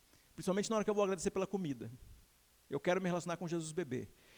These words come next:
E aí a outra pessoa diz assim, "Mas Jesus é adulto e tem barba. Você precisa aceitar isso." Ele fala, "É, mas na hora da comida eu gosto de orar pra Jesus bebê."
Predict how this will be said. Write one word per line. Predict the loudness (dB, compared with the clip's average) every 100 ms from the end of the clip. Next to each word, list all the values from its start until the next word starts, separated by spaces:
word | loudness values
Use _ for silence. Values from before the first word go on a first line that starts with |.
| -20 -4
E | 4
aí | 6 6 4 0 0
a | 2
outra | 2 2
pessoa | 0 0 0
diz | 0
assim, | 0 2
"Mas | 2
Jesus | 4 4 2 -2 -6 -10 -20 _ _ -6
é |
adulto | -4 4 6 6 4 0
e | 2
tem | 4 4
barba. | 6 6 6 2 -2 -8 -20 -20 -20 _ _ _ _ -6
Você | -2 2
precisa | 2
aceitar | 4 4 4 4 6
isso." | 4 2 -4 -10 -14 -20 -20 -20 -6
Ele | -2
fala, | 4 8 10
"É, | 8
mas | 8
na | 6
hora | 6
da | 4
comida | 2 0 2 2 2 2
eu | 4
gosto | 4 4 2
de |
orar | 2 4 2
pra | 2
Jesus | -2 -2 -2
bebê." | -2 -2